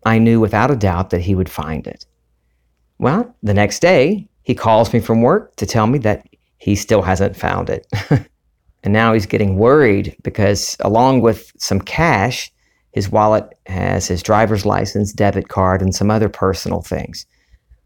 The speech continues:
Nothing that couldn't be replaced, but neither one of us wanted to deal with that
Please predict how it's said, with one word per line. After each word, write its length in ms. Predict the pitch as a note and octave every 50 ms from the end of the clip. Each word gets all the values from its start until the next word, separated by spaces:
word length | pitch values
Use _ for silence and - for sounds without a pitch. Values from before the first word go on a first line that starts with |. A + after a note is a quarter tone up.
| _ -
Nothing 340 | - F#3 A3 G3+ F3 C#3+ B2+
that 140 | G#2+ - -
couldn't 260 | - - - B2 A#2
be 140 | G#2+ G#2+ F#2+
replaced, 640 | F#2+ F#2+ - - - - - - A#2 G#2+ - - -
but 260 | A#2 A2 F2 - - _ _ _ _ _ _ _ _ _ _ -
neither 320 | G#2+ B2+ E3 D#3+ A2+ G#2+
one 180 | G2+ C3 E3+ D3
of 120 | G2+ F#2
us 160 | F#2+ F2+ - -
wanted 240 | G2+ G2 F#2 F2
to 80 | E2+ F2
deal 280 | G2 G2+ A2 A#2 A2+ G2
with 200 | F#2+ F#2+ F#2 -
that 340 | F2+ F2+ F2 F2+ - -